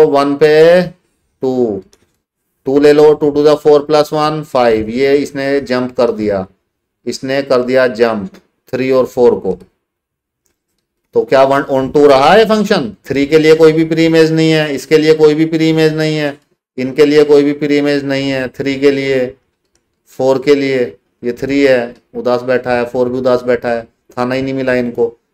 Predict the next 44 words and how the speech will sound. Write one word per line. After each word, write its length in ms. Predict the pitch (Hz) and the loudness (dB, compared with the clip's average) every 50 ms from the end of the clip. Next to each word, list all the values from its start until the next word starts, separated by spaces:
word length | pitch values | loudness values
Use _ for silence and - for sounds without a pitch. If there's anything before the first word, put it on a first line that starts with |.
| _ | _
सेट 260 | - 127 123 120 117 120 | -4 -2 0 0 0 -2
बी 120 | 131 127 123 | -4 -2 0
के 80 | 143 | 2
एलिमेंट 480 | 139 131 131 135 135 131 127 123 120 127 | 2 2 2 0 -2 -2 -4 -4 -4 -6
हैं, 100 | 123 120 | -4 -2
बाराती 400 | 120 120 117 120 123 123 - 143 | 0 2 2 2 0 0 -2 -6
हैं, 220 | 135 131 123 117 120 | -8 -8 -8 -10 -10
खाना 260 | _ 123 120 120 123 | _ -8 -6 -6 -6
ही 60 | 131 | -6
नहीं 120 | 135 135 135 | -6 -8 -8
मिला 200 | 131 131 127 127 | -6 -4 -4 -4
इनको, 220 | 123 120 117 120 | -4 -4 -6 -8
खाना 260 | 117 - 123 117 120 | -8 -6 -6 -6 -6
खत्म 240 | 120 127 127 139 131 | -6 -6 -6 -6 -6
हो 120 | 127 127 123 | -4 -4 -2
गया। 200 | 123 120 113 117 - _ _ _ _ - | -2 -2 -4 -4 -8 _ _ _ _ -12
तो 60 | 123 | -8
खाना 260 | - 127 127 127 127 | -6 -4 -4 -4 -4
खत्म 240 | 123 127 120 - 127 127 | -4 -4 -4 -4 -4 -2
होते 280 | 123 123 120 131 131 127 | -4 -4 -2 -4 -4 -2
ही 240 | 135 156 185 202 196 185 - - _ - | 0 0 0 0 -2 -4 -10 -18 _ -2
तो 80 | 127 123 | -2 -2
फंक्शन 460 | - 127 123 123 123 - 135 135 131 | -2 -2 -6 -4 -6 -6 -6 -8 -6
को 140 | 127 131 127 | -8 -8 -6
क्या 180 | - 143 131 127 | -2 -2 -2 0
बोलते 340 | 127 131 131 131 127 - 139 | 0 -2 -4 -4 -4 -4 -4
हैं? 140 | 143 160 165 | -2 -2 -4
फंक्शन 380 | 156 135 123 120 - 139 131 131 | -4 -6 -8 -6 -6 -6 -4 -4
on 180 | 127 127 123 123 | -4 -6 -4 -2
to 260 | 151 165 190 196 190 190 - _ _ _ _ 117 | -2 0 0 -2 -4 -6 -12 _ _ _ _ -8
नहीं 380 | 113 117 113 110 123 127 127 | -6 -6 -4 -4 -4 -2 -2
रहता 400 | 117 113 110 95 - 113 104 101 95 | 0 0 -2 -2 -2 -2 -2 -2 -4
है, 380 | 98 95 92 90 90 87 - _ _ _ _ _ _ _ _ _ - | -4 -6 -8 -8 -10 -12 -14 _ _ _ _ _ _ _ _ _ -10
फंक्शन 320 | 117 117 110 - 127 123 | -10 -8 -6 -6 -6 -4
on 180 | 123 120 120 120 117 | -4 -4 -4 -2 -2
to 100 | 151 170 190 196 190 - _ - | -2 0 0 -2 -6 -10 _ -10
नहीं 200 | 120 120 120 117 107 | -6 -2 -2 0 0
रहता 220 | 104 98 92 104 | -2 -2 -2 -4
है। 80 | 98 95 | -6 -4
So 120 | - - | -4 -4
this 200 | - 131 135 131 | -4 -4 -4 -4
function 340 | - 131 123 120 - 135 143 | -4 -6 -6 -6 -4 -4 0
is 240 | 165 208 226 214 - - _ - - 110 | 0 0 0 0 -4 -12 _ -18 -12 -6
not 420 | 117 120 123 147 180 196 196 - | -4 -2 0 2 0 0 -2 -8